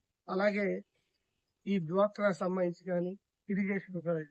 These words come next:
ఈ డ్రైనేజ్ సంబంధించి డిఈ గారు, టీపీ టౌన్ ప్లానింగ్ టీపీఓ గారు అందరూ కూడా అన్ని డిపార్ట్‌మెంట్స్ సిబ్బందితో ఇక్కడికి రావడం.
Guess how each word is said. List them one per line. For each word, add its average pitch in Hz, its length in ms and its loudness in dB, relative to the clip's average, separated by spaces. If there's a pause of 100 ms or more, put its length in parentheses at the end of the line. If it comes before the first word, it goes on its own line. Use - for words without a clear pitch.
(1000)
ఈ 160 160 -8
డ్రైనేజ్ 190 500 2
సంబంధించి 175 600 2
డిఈ 180 380 0
గారు, 180 300 2
టీపీ 175 340 -4
టౌన్ 175 300 2
ప్లానింగ్ 170 400 0
టీపీఓ 170 380 0
గారు 165 220 -2
అందరూ 190 280 -2
కూడా 170 240 -2 (1300)
అన్ని 190 220 4
డిపార్ట్‌మెంట్స్ 214 680 2
సిబ్బందితో 190 560 -2 (840)
ఇక్కడికి 180 340 0
రావడం. 156 280 0